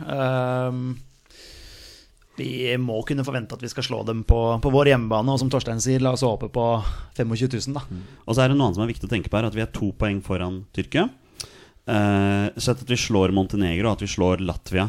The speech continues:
Speaker 2: på hjemmebane, som er den siste, da skal vi til Nederland. Vi kan teoretisk sett ligge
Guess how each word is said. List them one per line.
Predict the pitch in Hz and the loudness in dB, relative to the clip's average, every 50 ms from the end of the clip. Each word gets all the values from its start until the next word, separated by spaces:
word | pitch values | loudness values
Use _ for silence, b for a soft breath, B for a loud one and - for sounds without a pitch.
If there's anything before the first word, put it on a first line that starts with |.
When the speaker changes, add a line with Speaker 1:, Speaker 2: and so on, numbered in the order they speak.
| - - | -4 -4
Speaker 2:
på | - 107 101 | -4 -4 -2
hjemmebane, | 95 90 87 80 80 92 92 | -2 -4 -4 -4 -6 -6 -4
som | 101 95 | -4 -4
er | 90 | -4
den | 90 | -4
siste, | 87 90 110 110 | -6 -8 -8 -8
da | 107 | -8
skal | 98 - - 85 78 | -6 -2 -2 -2 -2
vi | 78 85 - | -2 -4 -4
til | 104 101 | -4 -4
Nederland. | 82 71 69 87 113 147 156 - - - - | -4 -2 0 0 0 0 -2 -6 -10 -6 -6
Vi | 107 - - | -6 -4 -4
kan | - - - 90 90 92 - | -4 -2 -2 -2 -2 -2 0
teoretisk | - 110 104 95 80 - - 101 - - - | 0 0 0 0 -2 -4 -8 -10 -10 -10 -8
sett | - 95 92 - - 104 | -6 -6 -6 -6 -6 -6
ligge | 92 82 76 90 | -4 -2 -4 -4